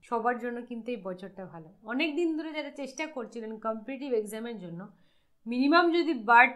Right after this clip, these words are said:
চার্ট পারমিট করে, তো এই বছরটা কিন্তু একটা ভালো ফল অবশ্যই দেবে।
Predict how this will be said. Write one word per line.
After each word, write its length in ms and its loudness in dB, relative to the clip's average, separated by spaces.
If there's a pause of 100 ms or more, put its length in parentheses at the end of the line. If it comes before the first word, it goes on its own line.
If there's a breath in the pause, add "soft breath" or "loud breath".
চার্ট 300 4
পারমিট 440 0
করে, 200 -10 (500)
তো 80 -8
এই 260 -2
বছরটা 440 -8
কিন্তু 320 -12
একটা 140 -12
ভালো 360 -12 (120)
ফল 280 -10
অবশ্যই 500 -12 (220)
দেবে। 360 2